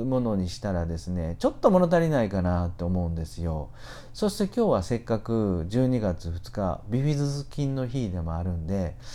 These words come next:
じゃあなんか面白い風にアレンジできないかなと思ったんですよね。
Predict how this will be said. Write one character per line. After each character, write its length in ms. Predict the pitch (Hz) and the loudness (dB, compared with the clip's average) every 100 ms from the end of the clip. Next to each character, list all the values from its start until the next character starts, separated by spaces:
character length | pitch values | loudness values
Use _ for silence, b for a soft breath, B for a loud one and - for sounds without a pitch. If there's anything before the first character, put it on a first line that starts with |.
| B B B - | B B B -2
じ 80 | 180 | 0
ゃ 60 | |
あ 20 | 135 | 2
な 100 | 160 | 2
ん 60 | |
か 100 | 131 | 2
面 160 | 110 147 | 2 2
白 300 | - 160 123 | 2 2 2
い 20 | |
風 160 | 95 98 | 2 0
に 80 | |
ア 140 | 90 98 | 2 2
レ 100 | 131 | 2
ン 60 | |
ジ 100 | 107 | 0
で 100 | 95 | -4
き 120 | 113 117 | -2 -2
な 100 | 92 | -2
い 80 | |
か 100 | 85 | -2
な 200 | 82 82 | -2 -2
と 100 | 82 | -2
思 140 | 90 87 | -2 -4
っ 20 | 80 | -4
た 120 | 73 | -6
ん 60 | 80 | -4
で 80 | 82 | -6
す 160 | 85 | -6
よ 120 | 98 92 | -4 -2
ね。 520 | 107 113 117 117 | -2 -2 -4 -6